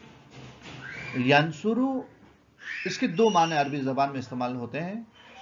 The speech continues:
कभी यंसुरु होता है वादा करता है, हाल का माना है ये। अ, वा-, यंसुरु मदद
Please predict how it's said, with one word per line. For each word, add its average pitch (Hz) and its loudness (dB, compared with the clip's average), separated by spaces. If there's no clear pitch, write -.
कभी 190 4
यंसुरु 170 -2
होता 208 2
है 233 6
वादा 139 6
करता 147 -2
है, 143 2
हाल 120 4
का 110 -6
माना 107 -6
है 107 -6
ये। 113 -12
अ, 123 4
वा-, 123 4
यंसुरु 160 -2
मदद 151 2